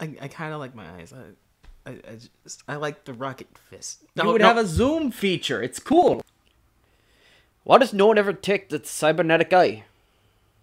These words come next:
Speaker 1: Uh, okay.
Speaker 2: I'm sorry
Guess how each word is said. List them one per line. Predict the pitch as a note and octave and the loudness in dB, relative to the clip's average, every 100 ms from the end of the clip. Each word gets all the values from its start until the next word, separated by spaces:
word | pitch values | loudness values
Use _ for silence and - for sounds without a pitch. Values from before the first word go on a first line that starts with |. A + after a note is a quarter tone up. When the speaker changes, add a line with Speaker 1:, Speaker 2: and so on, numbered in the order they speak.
| _ _ _ _ _ | _ _ _ _ _
Speaker 1:
Uh, | G2+ A2 A2 G2 _ _ _ _ _ _ _ - | -14 -14 -14 -18 _ _ _ _ _ _ _ -8
okay. | C3+ - C3 D3 _ _ _ _ _ _ _ _ | -8 -6 -6 -6 _ _ _ _ _ _ _ _
Speaker 2:
I'm | G2 G#2 | -16 -16
sorry | - - D3 D#3 D3+ | -14 -6 -4 -4 -6